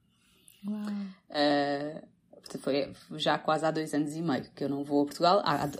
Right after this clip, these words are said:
Speaker 2: há, há dois anos e meio que eu não vejo a minha mãe, que eu não abraço a minha mãe e, e não vejo os meus amigos. Eh, e vou-te dizer uma coisa: não parece nada, e eu acho que também,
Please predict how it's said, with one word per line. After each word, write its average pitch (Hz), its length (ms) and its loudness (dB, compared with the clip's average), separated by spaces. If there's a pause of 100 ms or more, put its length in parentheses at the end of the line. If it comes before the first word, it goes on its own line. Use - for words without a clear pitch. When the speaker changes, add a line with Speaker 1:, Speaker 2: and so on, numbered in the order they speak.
Speaker 2:
há, 151 440 0
há - 20 0
dois 160 240 0
anos 151 120 2
e 156 60 -2
meio 143 160 0
que 151 80 0
eu 143 60 4
não 143 100 4
vejo 143 220 4
a - 20 6
minha 160 160 4
mãe, 170 220 2
que 175 100 -10
eu 160 60 2
não 151 100 4
abraço 147 320 2
a 165 60 0
minha 151 120 2
mãe 156 300 -2 (540)
e, 165 400 0
e 175 40 4
não 175 120 6
vejo 180 240 6
os 185 60 0
meus 170 180 0
amigos. 180 400 4 (320)
Eh, 143 200 -2 (880)
e 185 80 0
vou-te 185 220 0
dizer 196 240 2
uma 196 140 4
coisa: 151 280 2
não 185 300 2
parece 190 500 2
nada, 185 440 2 (880)
e 175 100 0
eu 165 100 2
acho 156 220 2
que - 60 -20
também, 151 340 0